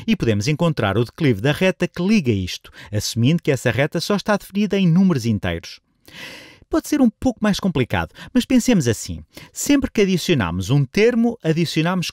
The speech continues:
quatro blocos. Podemos escrever assim. Podemos escrever variação, este triângulo significa variação, o delta significa variação de blocos. Variação de blocos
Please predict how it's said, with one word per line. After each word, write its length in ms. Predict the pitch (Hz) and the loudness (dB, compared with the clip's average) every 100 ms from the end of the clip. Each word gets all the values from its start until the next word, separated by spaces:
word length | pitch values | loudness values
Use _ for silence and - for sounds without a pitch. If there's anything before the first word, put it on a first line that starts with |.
| _ | _
quatro 440 | 190 226 - 143 | 0 0 0 -4
blocos. 480 | 107 87 87 - - _ _ | -2 -2 -4 -8 -18 _ _
Podemos 300 | - 123 170 | -8 -4 -2
escrever 340 | - 143 117 98 | -4 -4 -2 -2
assim. 420 | - - 90 78 - _ _ _ _ _ | -4 -8 -8 -10 -16 _ _ _ _ _
Podemos 300 | - 101 95 | -10 -6 -6
escrever 580 | - 113 117 151 190 208 | -6 -8 -4 -2 -2 -4
variação, 960 | - 90 101 92 110 - - 165 196 208 | -8 -6 -6 -4 -6 -6 0 0 0 -2
este 260 | 123 110 - | -2 -2 -2
triângulo 360 | 127 156 143 | -2 0 -2
significa 540 | - 120 120 156 - 113 | -4 -4 -4 -4 -4 -2
variação, 640 | 151 135 107 - 87 73 _ - - | 0 0 -4 -4 -6 -6 _ -20 -10
o 100 | 120 | -4
delta 340 | 104 147 151 139 | 0 0 0 -6
significa 560 | 131 117 - 160 127 | -4 -4 -4 -4 -4
variação 720 | 98 151 160 113 - 95 78 - - _ - | -2 0 0 -2 -4 -6 -6 -12 -20 _ -8
de 120 | 113 | -6
blocos. 560 | 120 104 82 - - - _ - - - | -4 -2 -4 -6 -16 -20 _ -20 -20 -8
Variação 640 | 101 98 101 - 117 95 | -4 -4 -6 -4 -2 -2
de 120 | 85 | -4
blocos 580 | 92 113 160 214 - - | -2 2 2 2 -2 -12